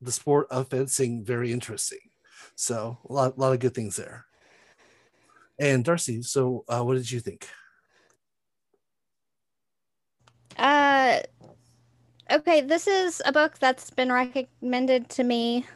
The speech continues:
Speaker 2: a lot. It was recommended to me, like, when it first came out. It was recommended to me pretty much every time somebody tries to recommend me a book, this gets recommended to me.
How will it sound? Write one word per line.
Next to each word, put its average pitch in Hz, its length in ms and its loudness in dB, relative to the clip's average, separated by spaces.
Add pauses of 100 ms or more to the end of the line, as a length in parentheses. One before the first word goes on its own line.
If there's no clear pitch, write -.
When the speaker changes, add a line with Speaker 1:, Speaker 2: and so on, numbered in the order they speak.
(180)
Speaker 2:
a 214 80 0
lot. 233 360 4 (640)
It 233 100 4
was 240 180 6
recommended 254 500 2
to - 100 -6
me, 233 320 -2
like, 208 300 -2
when 196 140 -2
it 185 100 -4
first 208 240 -4
came 226 160 -6
out. 285 480 2
It 208 120 -4
was 214 180 -4
recommended 202 480 -4
to 214 80 -6
me 196 520 -4 (1500)
pretty 285 180 -2
much 254 240 -2
every 233 260 -2
time 214 380 -6
somebody 202 360 -4
tries 196 260 -2
to - 60 -4
recommend 190 400 -4
me 185 160 -4
a 185 60 -6
book, 190 240 -4 (180)
this 190 520 -10
gets 196 180 -4
recommended 190 500 -6
to 202 80 -10
me. 196 260 -6